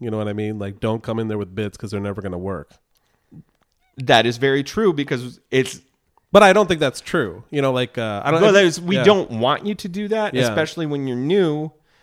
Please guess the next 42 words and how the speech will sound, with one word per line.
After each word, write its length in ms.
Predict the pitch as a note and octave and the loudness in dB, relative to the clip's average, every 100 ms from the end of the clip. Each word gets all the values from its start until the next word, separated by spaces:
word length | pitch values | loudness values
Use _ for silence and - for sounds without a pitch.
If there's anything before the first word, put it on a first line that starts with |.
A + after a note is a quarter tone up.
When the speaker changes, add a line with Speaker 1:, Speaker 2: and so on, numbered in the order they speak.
| _ - | _ -6
Speaker 2:
because, 880 | C3+ - - D3+ A#2 A#2 A#2 - - _ _ _ _ _ _ _ _ | -6 -4 -2 0 2 0 -4 -10 -16 _ _ _ _ _ _ _ _
number 360 | C3 F3 F#3 F3 | -4 0 2 0
one, 580 | D3 F3 D#3+ D#3 D#3+ D#3+ _ _ _ _ _ _ - | -2 0 0 0 -4 -12 _ _ _ _ _ _ -8
we 200 | B2+ D3+ | -2 0
want 240 | C#3+ G2+ | 0 2
you 80 | C3+ | 2
to 60 | B2+ | 0
find 380 | - A#2+ A2+ A2+ | 0 -2 0 -2
more 200 | A2 G#2 | -4 -6
stuff. 600 | - G#2 B1 - - _ _ - | -6 -6 -6 -8 -18 _ _ -8
Speaker 1:
Yeah. 300 | A#2+ G2+ F2+ A2+ _ _ _ | -6 -6 -10 -18 _ _ _
Speaker 2:
You 140 | A#2+ A2 | -6 -4
know, 180 | F#2+ F#2 | -4 -4
like, 380 | F#2+ F#2 - _ - | -6 -8 -12 _ -14
we, 140 | G#2+ | -10
we 360 | A2 A#2 B2+ D3+ | -6 -4 -2 0
need 220 | E3 D3+ | 0 -2
you 80 | F#2+ | -4
to 80 | F#2+ | -6
find 280 | F2 E2+ - | -6 -6 -6
new 140 | F2+ | -10
stuff. 380 | - - G1+ - | -10 -10 -10 -8
You 80 | A#2+ | -4
gotta 220 | D3 C#3 | -2 -2
find, 400 | - B2 A#2 A2 | -2 -2 -2 -4
you 80 | D3 | -4
don't 320 | E3+ D#3 - | -4 -4 -8
know 220 | C3 D3 | -4 -2
what 160 | D3+ B2+ | 0 -2
your 100 | A2 | -4
voice 440 | G2 A2 A#2+ - | -4 -2 -2 -4
is 200 | F#2 C#2 | -14 -14
when 120 | D#2+ G#1 | -14 -16
you're 100 | - | -14
brand 280 | A#1+ G1+ | -14 -12
new, 180 | G1+ G1+ | -14 -14
right? 360 | G1+ G#2+ G#2+ - | -10 -8 -8 -8
Like, 180 | A2 A2 | -8 -4
you 60 | |
Speaker 1:
Yeah. 60 | A2+ | -2
Speaker 2:
don't 160 | C3+ | 0
even, 340 | C3 A2+ A2+ | -2 -2 -4